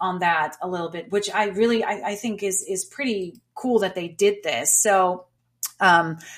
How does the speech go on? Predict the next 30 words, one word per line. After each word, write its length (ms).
you're 180
going 260
to 180
now 520
be 160
able 240
to 240
actually 440
preview 840
that. 420
So, 440
you 120
know, 160
once 680
your 580
data 320
from 160
Dynamics 440
three 100
sixty-five 800
has 280
been 240
merged 640
with 320
that 400
Word 240
template 460
that 200
you 100
created 640